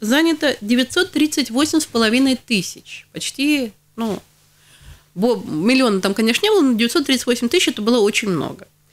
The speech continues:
К декабрю их количество сократилось до восемьсот девяносто шесть тысяч, то есть минус сто пятьдесят тысяч за год. И там была резкая динамика вниз. Падение продолжалось аж до марта десятого года.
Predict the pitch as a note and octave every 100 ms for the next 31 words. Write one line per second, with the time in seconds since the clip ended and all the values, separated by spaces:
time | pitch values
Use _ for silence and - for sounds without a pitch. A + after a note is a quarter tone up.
0 | _ _ _ G3+ C4 E4+ F#4 G#4 - D4+
1 | E4 - B3 B3 B3 D#4+ E4 B3 A#3+ D4
2 | - G#3+ A#3 A3+ A3 C#4+ A3+ A3 A#3 -
3 | G3+ F#3 F#3 D#3 - - E3 D#4+ F4 -
4 | D4 C#4+ A#3 G#3 - G#3+ D#4 E4+ C#4 A3
5 | A3 A3+ F#3+ F3 - - _ _ _ -
6 | E3+ C#4+ D#4 B3 G#3 D#4 - F#3+ F#3+ A3+
7 | C4 G#3+ - E3+ - - _ _ - -
8 | - G#3+ C4+ G4 F4+ B3+ A#3 A#3 C#4 E4
9 | D#4+ - G#3 C4+ - - G3+ G3+ A#3+ -
10 | - G#3 C#4 - A#3+ A#3 - A3 G3 F3+
11 | - -